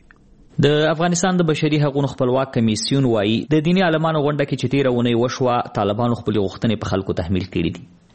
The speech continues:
د بشري حقوقو خپلواک کمیسیون چې اوس له افغانستانه بهر په فعالیت بوخت دی، د دې غونډې په اړه خپل تحلیل کې لیکلي، د غونډې اجنډا له سیاسي، اقتصادي، فرهنګي او ټولنیزو لوریو سره شریکه نه شوه او طالبانو په پټه یوه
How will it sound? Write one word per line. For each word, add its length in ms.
د 100
بشري 320
حقوقو 240
خپلواک 340
کمیسیون 460
چې 120
اوس 120
له 60
افغانستانه 500
بهر 280
په 100
فعالیت 400
بوخت 220
دی، 60
د 80
دې 120
غونډې 240
په 60
اړه 220
خپل 260
تحلیل 320
کې 200
لیکلي، 280
د 80
غونډې 240
اجنډا 360
له 120
سیاسي، 340
اقتصادي، 540
فرهنګي 480
او 40
ټولنیزو 400
لوریو 300
سره 200
شریکه 320
نه 120
شوه 140
او 20
طالبانو 420
په 120
پټه 200
یوه 160